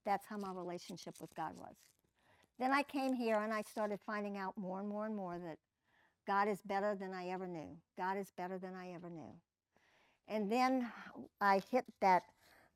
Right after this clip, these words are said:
<coughs> pivotal place, I think it was twenty fifteen, when Greg preached Hope on the Slippery Slope. That was a crisis moment for me.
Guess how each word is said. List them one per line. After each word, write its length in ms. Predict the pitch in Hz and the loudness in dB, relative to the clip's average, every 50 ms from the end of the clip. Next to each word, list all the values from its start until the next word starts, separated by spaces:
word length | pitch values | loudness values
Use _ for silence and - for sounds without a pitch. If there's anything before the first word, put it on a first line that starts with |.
| - _ _ _ - | -20 _ _ _ 6
<coughs> 920 | - - - - _ 302 - - - - 698 - - 196 185 - _ _ - | 6 6 6 2 _ 2 2 4 0 0 0 4 4 4 2 2 _ _ 6
pivotal 380 | 285 285 277 285 254 240 208 | 8 10 10 10 8 8 4
place, 460 | 190 - - 214 196 185 190 202 220 - - - - _ _ _ - _ _ _ _ _ _ _ - - | 4 0 -2 0 2 4 4 2 0 -4 -10 -18 -20 _ _ _ -20 _ _ _ _ _ _ _ -14 -14
I 40 | |
think 220 | 180 - 208 - - | -10 -10 -10 -8 -6
it 60 | - | -8
was 100 | 202 - - - | -8 -8 -10 -6
twenty 300 | - 233 226 220 214 214 | -2 0 2 2 2 0
fifteen, 680 | - - 220 - _ - 233 214 208 196 202 208 202 - _ _ _ _ - - - _ _ _ | 0 -2 -2 -2 _ 0 0 0 2 0 -2 -4 -6 -10 _ _ _ _ -20 -20 -20 _ _ _
when 200 | 233 214 202 180 | -2 0 0 2
Greg 300 | 170 190 208 214 196 190 - | 4 6 6 6 6 4 -2
preached 300 | - 226 208 214 - - | -2 -2 -2 -2 -4 -10
Hope 320 | - - 240 226 226 - 240 | -4 2 2 2 4 2 -2
on 140 | 220 214 | -4 -4
the 60 | 208 190 | -4 -6
Slippery 440 | - - - 214 202 - 208 185 | -6 -4 -4 -4 -4 -4 -6 -8
Slope. 420 | - - - 208 190 175 180 - - - _ _ _ _ _ _ _ _ - _ _ _ _ _ _ _ _ _ _ _ _ _ _ _ _ _ _ _ _ _ _ _ _ _ _ _ _ _ _ - | -8 -8 -6 -4 -4 -4 -4 -6 -10 -18 _ _ _ _ _ _ _ _ -20 _ _ _ _ _ _ _ _ _ _ _ _ _ _ _ _ _ _ _ _ _ _ _ _ _ _ _ _ _ _ 4
That 200 | 220 254 254 - | 4 4 6 4
was 160 | 302 254 277 | 4 2 2
a 60 | 254 | 0
crisis 560 | - - - 294 254 262 - - 240 226 - | 0 2 6 6 6 6 6 2 -2 0 0
moment 340 | 226 208 208 208 208 233 - - | 0 0 0 0 -2 -4 -6 -8
for 120 | - 233 | -8 -6
me. 320 | 226 220 214 208 220 226 | -4 -2 -2 -2 -4 -4